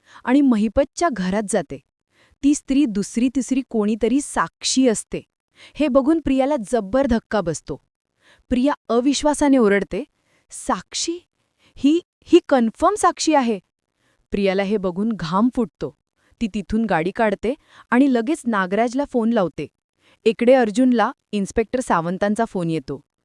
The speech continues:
इन्स्पेक्टर सावंत माहिती देतात की महिपतची दोन माणसं जंगलात सापडली आहेत, पण महिपत अजून हाती लागला नाहीये. डॅमेज कॅमेरातील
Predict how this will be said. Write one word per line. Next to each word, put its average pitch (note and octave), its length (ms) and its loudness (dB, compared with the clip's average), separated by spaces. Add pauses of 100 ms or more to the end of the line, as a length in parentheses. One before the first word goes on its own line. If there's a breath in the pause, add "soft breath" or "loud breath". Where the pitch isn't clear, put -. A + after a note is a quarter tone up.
(340)
इन्स्पेक्टर F#3+ 500 -4
सावंत F#3 400 -4
माहिती D#3 320 -6
देतात F#3 320 0 (500 soft breath)
की C#4 100 4
महिपतची A#3+ 680 2
दोन G#3+ 320 0
माणसं A#3+ 400 -2
जंगलात F#3 380 -2
सापडली E3 380 -2
आहेत, D3+ 200 -6 (540 soft breath)
पण C#4+ 140 4
महिपत B3 500 2
अजून C#4+ 200 2
हाती A#3 300 -2
लागला F3+ 280 0
नाहीये. D#3 320 -4 (460)
डॅमेज F3+ 520 0
कॅमेरातील G#3 500 -2